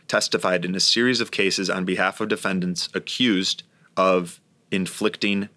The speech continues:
shaken baby syndrome. Squire believed that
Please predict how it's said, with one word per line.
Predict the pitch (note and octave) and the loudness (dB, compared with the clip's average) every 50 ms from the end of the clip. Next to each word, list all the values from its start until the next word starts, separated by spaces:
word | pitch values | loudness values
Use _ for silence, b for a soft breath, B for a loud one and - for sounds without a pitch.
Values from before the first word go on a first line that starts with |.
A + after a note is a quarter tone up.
| _ _ | _ _
shaken | _ - - - - G#2+ G#2 G#2 - A2 G2+ G2+ G2+ F#2+ | _ 0 2 2 4 4 2 2 0 -2 -2 0 0 0
baby | E2+ G2 F#2+ F#2+ F2+ F#2 F#2 | 2 2 2 2 2 0 0
syndrome. | E2+ - - - A2 G#2+ F#2 F2+ D#2+ E2 - _ _ _ _ _ B B B B B B B B B | 2 2 2 2 2 2 0 0 -2 -6 -12 _ _ _ _ _ B B B B B B B B B
Squire | - - - G#2+ G#2+ A2 | -2 2 4 6 6 6
believed | A#2 A2+ A2+ G2+ F#2+ F#2+ F#2+ F#2 - - | 6 4 4 4 4 2 2 0 0 0
that | G2 G2 F#2+ F#2 - | 2 2 2 2 0